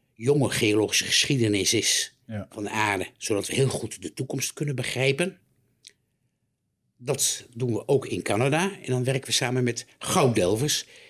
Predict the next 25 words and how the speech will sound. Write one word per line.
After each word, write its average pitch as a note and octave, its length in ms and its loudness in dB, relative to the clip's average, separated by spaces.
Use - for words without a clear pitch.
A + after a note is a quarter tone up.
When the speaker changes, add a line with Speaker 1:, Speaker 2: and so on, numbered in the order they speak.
Speaker 1:
in C3 140 -2
de C3+ 80 2
Klondijk, G2+ 720 0
waar G#2 100 -20
de F#2 120 -14
goldrush A#2+ 580 2
zich - 320 -4
aan - 120 -6
het G#2+ 100 -4
begin B2+ 260 -4
van A#2+ 100 -8
de G#2+ 60 -6
vorige A#2+ 380 0
eeuw A#2 140 2
heeft A2 200 -2
afgespeeld. G#2+ 720 -2
Speaker 2:
Mhm. G#2 120 -2
Speaker 1:
En G2+ 220 -4
waarin, F#2+ 460 -2
eh, G2 260 -2
goudmijnen, C#3+ 840 4
maar A2 100 2
dat F#2+ 100 -4
zijn G2+ 180 -2
dan F#2+ 180 -4